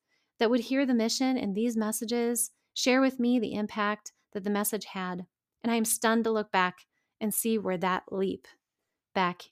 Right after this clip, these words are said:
in February of two thousand eighteen has really taken me. And then I could expound upon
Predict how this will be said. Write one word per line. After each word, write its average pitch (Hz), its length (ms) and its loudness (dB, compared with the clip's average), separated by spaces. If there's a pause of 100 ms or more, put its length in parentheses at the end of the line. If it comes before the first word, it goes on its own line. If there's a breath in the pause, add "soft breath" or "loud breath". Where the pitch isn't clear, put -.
in 185 100 -6
February 180 340 -4
of 175 80 -8
two 190 140 -4
thousand 175 360 -4
eighteen 170 580 -4
has 175 180 -4
really 170 200 0
taken 165 380 -2
me. - 160 -6 (880)
And 220 100 8
then 220 220 8
I 233 80 4
could 240 160 4
expound - 480 4
upon 180 420 0